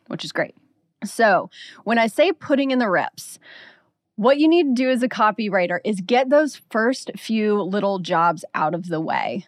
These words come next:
So you're gonna be so nervous when you're writing for someone. The first job is always, like, your stomach's turning, and there's just all this pressure of whether or not you're gonna be able to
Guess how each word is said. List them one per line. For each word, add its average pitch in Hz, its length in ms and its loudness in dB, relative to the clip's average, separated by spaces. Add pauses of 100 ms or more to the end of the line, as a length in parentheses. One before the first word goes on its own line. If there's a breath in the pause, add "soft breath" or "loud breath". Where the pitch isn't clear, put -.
(160)
So 240 180 2
you're 240 220 2
gonna 262 160 4
be 196 180 -6
so 254 360 0
nervous 277 420 2
when 262 100 2
you're 254 100 2
writing 208 300 2
for 214 140 -4
someone. 208 520 0 (300 loud breath)
The 208 80 -4
first 294 320 2
job 269 220 4
is 226 100 -2
always, 214 300 0
like, 190 180 0
your 208 100 -4
stomach's 285 440 0
turning, 254 480 2
and 208 100 -2
there's 233 180 2
just 302 140 -2
all 294 180 4
this 285 180 0
pressure 294 520 2
of 240 160 2
whether 233 320 2
or 262 40 2
not 226 200 0
you're 214 120 -4
gonna 214 180 -2
be 202 160 0
able 196 180 0
to 202 180 -4